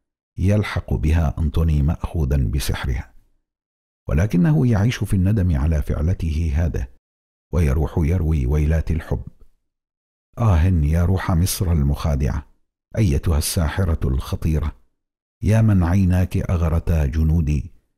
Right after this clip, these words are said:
وجذبتاهم إليها، يا من كان ثديها هو تاجي ومصيري، يا غجرية أغوتني وقادتني إلى الهلاك.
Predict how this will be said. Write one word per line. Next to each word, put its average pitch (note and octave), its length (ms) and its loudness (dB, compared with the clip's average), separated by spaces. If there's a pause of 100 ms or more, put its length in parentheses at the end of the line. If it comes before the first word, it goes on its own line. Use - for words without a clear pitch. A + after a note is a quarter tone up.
(320)
وجذبتاهم F#2+ 1300 0
إليها، E2+ 640 0 (380)
يا A2 140 2
من F2 180 4
كان E2+ 320 2
ثديها D#2+ 680 0
هو D#2 180 0
تاجي C2+ 520 0
ومصيري، C2+ 800 -2 (1120)
يا G2+ 180 0
غجرية G#2+ 720 2
أغوتني F2 800 0
وقادتني C#2 840 -2
إلى C#2+ 120 0
الهلاك. C#2 680 -2